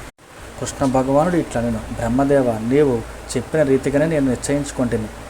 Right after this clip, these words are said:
భూభారము తొలగినది, మీ దైవ కార్యము నెరవేరినది. ప్రస్తుతము యాదవులు శౌర్య పరాక్రమముల చేతను ధన సం-, ధన సంపత్స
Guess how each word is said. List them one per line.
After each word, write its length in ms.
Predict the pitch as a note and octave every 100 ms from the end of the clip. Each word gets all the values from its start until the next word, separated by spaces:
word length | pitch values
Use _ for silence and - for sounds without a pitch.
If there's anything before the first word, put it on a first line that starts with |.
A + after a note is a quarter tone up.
| A#2
భూభారము 460 | C3 C#3+ B2+ D3 E3+
తొలగినది, 480 | - B2 C3+ A#2 A2 - - -
మీ 140 | B2+ B2+
దైవ 300 | A#2+ A#2 C3+
కార్యము 380 | C3+ C#3 D#3+ D#3
నెరవేరినది. 560 | A#2 B2+ C#3 B2+ A2+ A2+ -
ప్రస్తుతము 440 | A#2 - D#3 D#3
యాదవులు 540 | D3+ B2 C3 D#3 C3 A2+ - - - -
శౌర్య 260 | B2+ C#3+ D#3
పరాక్రమముల 720 | - B2 C3+ C#3 D3 C#3 C#3 B2+
చేతను 320 | A#2+ B2 C#3 - - -
ధన 160 | A#2+ C#3+
సం-, 340 | - B2 C3+ C3+ - - - - - - - - - - - - E2 - C3
ధన 200 | B2 D#3+
సంపత్స 1040 | - B2 B2+ B2+ D3 - - - - -